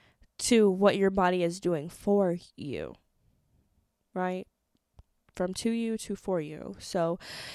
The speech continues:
if you're someone who is like me and you, it sounds really weird and maybe elementary. I don't know if you get it, you get it. But if you've ever felt, like, betrayed by your body and things going on that you didn't quite understand,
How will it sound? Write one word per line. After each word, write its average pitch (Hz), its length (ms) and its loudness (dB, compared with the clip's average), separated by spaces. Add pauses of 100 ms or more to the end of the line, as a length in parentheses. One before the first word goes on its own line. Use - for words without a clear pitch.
(120)
if 180 140 4
you're 196 120 8
someone 214 280 4
who 214 140 6
is 196 100 2
like 185 160 2
me 202 280 2
and 190 80 0
you, 180 260 2
it 190 140 -4
sounds 226 440 6
really 208 180 10
weird 190 240 6
and 185 100 2
maybe 180 220 2
elementary. 170 540 -2
I 175 80 4
don't 190 100 2
know 180 80 2
if 175 140 -2
you 196 40 -4
get 185 140 -2
it, 175 160 -6
you 170 60 -4
get 165 140 -4
it. - 120 -6
But 165 140 0
if 185 120 -6
you've 185 220 -8
ever 175 220 2
felt, 170 280 2
like, 165 160 -2
betrayed 247 360 2
by 247 80 6
your 226 160 8
body 196 340 4
and 180 160 -2
things 180 260 -2
going 185 260 2
on 170 260 0
that 180 180 -6
you 165 60 0
didn't - 220 -6
quite 185 120 -4
understand, 190 680 -6